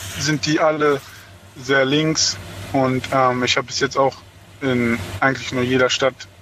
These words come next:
gelebt, in der sie sehr links waren. Aber es gibt natürlich überall Menschen, die, die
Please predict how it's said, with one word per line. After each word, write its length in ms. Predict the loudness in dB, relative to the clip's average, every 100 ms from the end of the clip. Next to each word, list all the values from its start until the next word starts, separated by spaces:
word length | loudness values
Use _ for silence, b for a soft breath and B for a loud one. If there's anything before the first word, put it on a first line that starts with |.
| -20 -20 -8
gelebt, 340 | 0 0 0
in 140 | 0 2
der 160 | 2
sie 240 | 0 -8 -10 B B B -2
sehr 100 | 0
links 340 | 0 -2 0
waren. 300 | 2 2 0 -10 B B B B -4
Aber 500 | 0 2 4 4 4
es 160 | 2 -2
gibt 160 | -2 -2
natürlich 460 | -2 0 0 0
überall 560 | 2 2 4 4 2 0 -4
Menschen, 420 | 0 0 2 0 -2
die, 400 | -2 -2 -2 -2
die 400 | -4 -4 -4